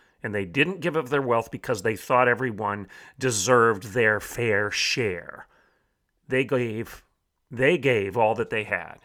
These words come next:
because they knew that no one, themselves included, deserved anything. The bottom line, the bottom line is this. The first century church changed the world not by focusing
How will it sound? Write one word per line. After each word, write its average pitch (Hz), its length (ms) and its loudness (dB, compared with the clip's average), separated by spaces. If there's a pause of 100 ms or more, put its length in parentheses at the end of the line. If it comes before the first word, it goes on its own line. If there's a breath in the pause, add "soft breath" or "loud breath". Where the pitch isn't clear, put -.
(500)
because 110 360 -6
they 110 140 -2
knew 113 380 -4
that 104 180 -8
no 123 160 -4
one, 104 220 -6
themselves 104 580 -2
included, 110 460 -10
deserved 98 500 -4
anything. 92 540 -12 (1000)
The 120 60 -8
bottom 156 360 4
line, 127 380 0 (640)
the 113 120 -4
bottom 147 420 2
line 110 280 -2 (200 soft breath)
is 98 200 -8
this. 98 340 -8
The - 120 -8
first - 360 -4
century 113 340 -10
church - 480 -8
changed 120 460 -6
the 107 80 -6
world 92 360 -6
not 135 200 0
by 123 160 0
focusing - 800 -6